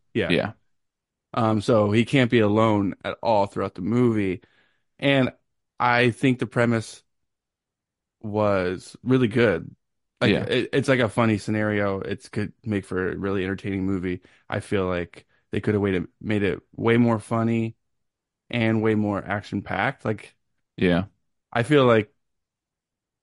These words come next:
Speaker 1: I don't know.
Speaker 2: I feel like
Speaker 1: But
Speaker 2: maybe
Speaker 1: so it's something
Speaker 2: he
Speaker 1: that it just didn't click. Like, it
Speaker 2: Yeah.
Speaker 1: could have. You, you could have really made it work 'cause that, that could work. That's a movie,
Speaker 2: Yeah.
Speaker 1: you know? But I feel like I was just disappointed with the execution. I feel like they could have done
Speaker 2: Yeah.
Speaker 1: more with it.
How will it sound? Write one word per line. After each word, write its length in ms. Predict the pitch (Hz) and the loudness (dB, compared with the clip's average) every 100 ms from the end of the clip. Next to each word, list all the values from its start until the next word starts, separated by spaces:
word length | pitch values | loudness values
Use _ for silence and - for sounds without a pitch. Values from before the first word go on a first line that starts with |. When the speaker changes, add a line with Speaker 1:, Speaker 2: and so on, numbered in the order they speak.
| _ | _
Speaker 1:
I 60 | 151 | 2
don't 120 | 165 | 4
know. 180 | 147 - _ _ - | 4 0 _ _ -4
Speaker 2:
I 60 | 151 | 4
feel 100 | 202 | 6
like 100 | 151 | 6
Speaker 1:
But 0 | |
Speaker 2:
maybe 380 | 127 135 147 147 | 4 4 2 2
Speaker 1:
so 140 | 185 | 4
it's 100 | - | 6
something 200 | - 233 | 6 6
Speaker 2:
he 40 | |
Speaker 1:
that 140 | 196 175 | 4 4
it 80 | 160 | 4
just 180 | 156 | 2
didn't 220 | 180 170 151 | 2 2 2
click. 420 | 147 110 - - | 0 -2 -2 -10
Like, 180 | - 120 | -2 2
it 100 | 120 | 4
Speaker 2:
Yeah. 60 | 92 | 4
Speaker 1:
could 240 | 92 127 | 2 2
have. 340 | 139 147 160 139 | 0 -2 -2 -6
You, 100 | 120 | -4
you 320 | 123 117 113 | -4 -4 -6
could 220 | - 123 | -6 -4
have 280 | 127 127 127 | -2 -2 -6
really 260 | 120 123 120 | -6 0 0
made 180 | 117 113 | 0 -2
it 80 | 104 | -2
work 460 | 101 113 131 - _ | -2 -2 -4 -12 _
'cause 140 | 107 104 | -8 -6
that, 240 | 95 - | -6 -4
that 180 | 110 107 | -4 -4
could 160 | 101 98 | -8 -6
work. 320 | 92 80 - | -4 -4 -6
That's 180 | - - | -12 -10
a 40 | |
movie, 460 | 90 92 - - - _ | -8 -8 -8 -12 -16 _
Speaker 2:
Yeah. 220 | - 90 - | 0 0 -2
Speaker 1:
you 60 | |
know? 280 | 101 98 113 - _ _ _ _ _ _ - | -2 -2 -4 -8 _ _ _ _ _ _ 0
But 140 | 113 | 2
I 20 | |
feel 160 | 107 120 | 4 2
like 100 | 110 | 2
I 60 | 117 | 2
was 80 | 123 | 0
just 80 | 120 | -4
disappointed 500 | 110 113 113 110 107 | -6 -4 0 0 0
with 120 | 107 | -2
the 120 | 104 | -2
execution. 560 | 101 - - 113 - 82 | -4 -6 -6 -6 -6 -12
I 40 | |
feel 140 | 107 95 | -10 -10
like 120 | 98 | -10
they 100 | 95 | -10
could 120 | 92 | -8
have 200 | 82 98 _ _ - | -6 -8 _ _ -6
done 160 | 107 98 | -2 0
Speaker 2:
Yeah. 0 | |
Speaker 1:
more 220 | 95 92 | 0 0
with 160 | 92 | -6
it. 180 | - - | -14 -16